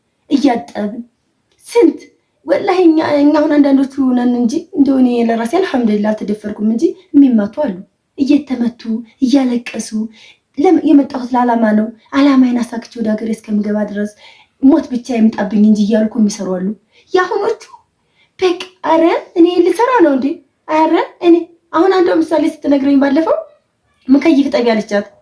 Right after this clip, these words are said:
"ሙከይፍ ጠቢ" ስትላት "አይ መልሽኝ ኤጀንሲ።" ሙከይፍ ማጠብ ማለት ምን ማለት ነው? ቀጥታ ውስጥ ያለችውን ትስቧታላችሁ ፕላስቲኳን። ቀጥታ ትታጠባለች በሳሙና ማለት ነው። ትታጠባለች፣ ትወለወላለች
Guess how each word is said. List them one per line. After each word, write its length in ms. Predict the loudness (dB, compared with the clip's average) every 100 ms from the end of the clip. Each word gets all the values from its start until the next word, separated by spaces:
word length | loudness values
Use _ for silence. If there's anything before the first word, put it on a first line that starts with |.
| _ _ _ -4
"ሙከይፍ 420 | 0 2 4 4 2
ጠቢ" 200 | -2 0 0
ስትላት 460 | -2 -2 0 -2 -6 -4
"አይ 180 | -2 0 4
መልሽኝ 440 | 4 2 0 0
ኤጀንሲ።" 340 | -2 -2 -2 -4 -12 -14 _ _ _ _ _ -4
ሙከይፍ 400 | 0 2 2 2 2
ማጠብ 300 | 0 2 2
ማለት 300 | 2 2 2
ምን 140 | 0
ማለት 280 | 0 -2 -6
ነው? 140 | -12 -16 _ _ _ _ _ _ -8
ቀጥታ 380 | -6 -4 -2 0
ውስጥ 180 | 0 0
ያለችውን 440 | 0 0 -2 -4 -6
ትስቧታላችሁ 840 | -14 -10 -2 0 0 0 0 -2 -4
ፕላስቲኳን። 560 | -4 -4 -4 -8 -8 -10 _ _ _ _ _ _ _ _ _
ቀጥታ 360 | -6 -6 -6 -6 -6
ትታጠባለች 580 | -4 -4 0 2 2 2
በሳሙና 400 | 0 0 0 0
ማለት 240 | 0 0
ነው። 140 | 0 -2 -8 _ _ _ _ _
ትታጠባለች፣ 680 | -4 -2 -2 0 0 2 0
ትወለወላለች 920 | 2 2 4 2 2 0 0 -2 -2